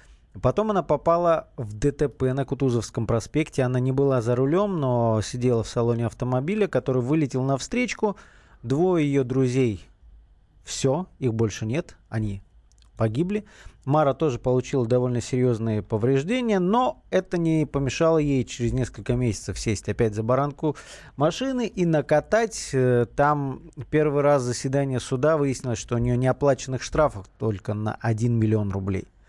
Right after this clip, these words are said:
То есть она за это посидела десять, э, суток, э, в, э, по-, в спецприёмнике. Потом, когда уже папа бедный оплатил,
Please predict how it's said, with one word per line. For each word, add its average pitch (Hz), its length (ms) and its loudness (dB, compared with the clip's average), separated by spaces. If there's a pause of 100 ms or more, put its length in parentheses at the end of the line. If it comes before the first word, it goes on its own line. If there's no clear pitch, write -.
(640)
То 135 80 2
есть - 240 -2
она 180 280 2
за 160 100 2
это 147 220 2
посидела 151 680 0
десять, 143 520 -4
э, 123 420 2
суток, 117 520 -4
э, 113 40 0
в, 101 800 -4 (540)
э, - 360 -12
по-, - 200 -8
в 120 320 -8
спецприёмнике. 127 1120 -2 (480)
Потом, 208 560 2
когда 151 400 2
уже 147 380 2 (580)
папа 165 420 4
бедный 135 440 0
оплатил, 131 720 0